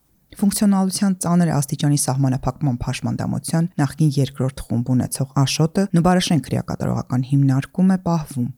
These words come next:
սակայն կաթվածից հետո վերջին հինգ տարիներին հաճախ է դատապարտյալների հիվանդանոց քրեակատարողական հիմնարկում լինում։ «Երբ ինձ լավ եմ զգում, դուրս եմ գրվում։ Ուղղակի տասնվեց տարի փակ տիպի մեջ էի, որ էլի գնում եմ փակ տիպ, նևրոզս գլուխ է բարձրացնում»,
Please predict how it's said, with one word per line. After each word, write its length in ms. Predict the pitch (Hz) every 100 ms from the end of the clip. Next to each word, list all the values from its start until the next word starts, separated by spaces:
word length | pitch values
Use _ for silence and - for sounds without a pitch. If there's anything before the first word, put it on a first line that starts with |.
| _ - -
սակայն 320 | - 156 151
կաթվածից 500 | 139 135 - - -
հետո 200 | 196 190 175
վերջին 320 | 131 - 143
հինգ 260 | 120 151 -
տարիներին 500 | 175 170 170 170 170
հաճախ 400 | 156 - 135 131
է 40 | 123
դատապարտյալների 760 | 131 - - - 131 135 135 147
հիվանդանոց 560 | 139 131 127 135 165
քրեակատարողական 840 | - 123 123 123 - 123 120 143 147
հիմնարկում 500 | 131 123 117 147 143
լինում։ 320 | 131 123 135 - _ - - - _
«Երբ 240 | - 185 185
ինձ 160 | 156
լավ 240 | 143 139 151
եմ 100 | 175
զգում, 320 | - - 208 185
դուրս 200 | 139 -
եմ 180 | 123 120
գրվում։ 300 | 120 110 120 -
Ուղղակի 260 | 170 175 202
տասնվեց 500 | 160 - 160 165 160
տարի 260 | 147 147 143
փակ 260 | - 160 -
տիպի 260 | 139 139
մեջ 260 | 143 131 -
էի, 140 | 127 127 - - -
որ 180 | - 165
էլի 140 | 175 175
գնում 320 | 175 160 151
եմ 80 | 143
փակ 260 | - 156 -
տիպ, 220 | - 196 -
նևրոզս 460 | 151 143 147 160 -
գլուխ 260 | 143 131
է 60 | 127
բարձրացնում», 640 | 127 131 - - - -